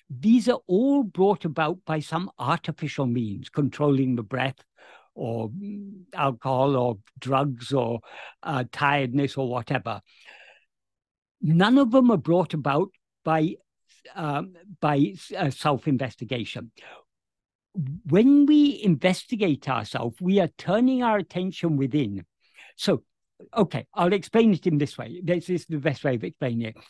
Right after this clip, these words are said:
So in the case of Manolaya, the mind subsides by some means other than self-attentiveness. So the, the, what remains in Manolaya, in sleep or Nirvikalpa Samadhi or any coma or any state,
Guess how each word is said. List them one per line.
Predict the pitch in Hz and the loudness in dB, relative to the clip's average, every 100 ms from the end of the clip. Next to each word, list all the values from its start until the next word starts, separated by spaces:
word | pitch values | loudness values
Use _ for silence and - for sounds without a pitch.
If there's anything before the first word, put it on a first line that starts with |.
| - | -8
So | - 175 - - | -4 -4 -6 0
in | 226 226 | 4 4
the | 180 - | 2 -4
case | 214 294 262 - | 2 4 4 0
of | 311 226 _ _ _ _ _ - | 0 -2 _ _ _ _ _ -2
Manolaya, | 156 185 196 190 160 147 110 120 156 _ _ _ _ _ _ _ | 2 4 4 4 4 0 -2 -4 -6 _ _ _ _ _ _ _
the | 190 | 4
mind | 165 147 180 247 294 285 - | 4 6 4 4 6 6 2
subsides | - 240 - - 202 127 127 165 - _ _ 185 | -2 -4 -4 0 0 2 0 -4 -10 _ _ 2
by | 185 | 2
some | 165 - 208 247 247 | 0 0 4 6 6
means | 262 262 - - | 6 4 0 -2
other | 170 247 | 0 2
than | 196 208 | 2 0
self-attentiveness. | 170 185 170 - 143 147 127 - 113 123 110 - - _ _ _ _ _ _ - - - | -2 -2 -4 -6 -6 -2 -2 -4 -10 -10 -12 -16 -20 _ _ _ _ _ _ -20 -20 -12
So | - 214 170 - _ _ _ _ 202 - | 2 4 4 2 _ _ _ _ -8 0
the, | 180 175 - _ _ 170 | 2 2 -2 _ _ 2
the, | 165 160 147 _ _ _ - | 4 4 2 _ _ _ -6
what | 147 233 190 | -2 -2 2
remains | 220 170 220 320 320 233 | 4 4 6 6 6 4
in | 294 233 202 | 2 0 0
Manolaya, | 175 196 180 165 143 113 117 | 0 0 0 -2 -2 -6 -8
in | 123 | -10
sleep | - 202 196 - | -4 0 0 2
or | 165 151 147 | 4 4 2
Nirvikalpa | 170 156 160 170 139 - | 0 0 0 0 -2 -2
Samadhi | 156 160 156 156 | -2 0 0 0
or | 151 | 2
any | 220 208 160 | 2 0 -2
coma | - 180 170 151 | 0 0 2 0
or | 151 | 0
any | 240 208 | 0 -2
state, | - 139 170 | -4 -4 -4